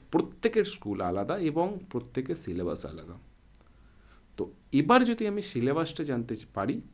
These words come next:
তখনই কি, তখনই হচ্ছে আমি তোমার জন্য একটা বেস্ট সাজেশন তৈরি করতে পারবো। তো তার জন্য আজ আর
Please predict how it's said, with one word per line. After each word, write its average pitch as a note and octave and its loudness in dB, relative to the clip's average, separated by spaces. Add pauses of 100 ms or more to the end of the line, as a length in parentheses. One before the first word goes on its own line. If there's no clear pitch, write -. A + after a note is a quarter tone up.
(120)
তখনই F3 4
কি, C3 -4 (100)
তখনই F3 -4
হচ্ছে F#3 -8
আমি E3 -2
তোমার B2+ -2
জন্য F#3 -4 (100)
একটা G#3+ -4 (180)
বেস্ট A#2 0 (120)
সাজেশন A#2+ -6 (100)
তৈরি D2 -6
করতে F2 -14
পারবো। - -10 (840)
তো A2 -8
তার G2+ 2
জন্য D3+ 4 (680)
আজ F3+ 6 (420)
আর G2 0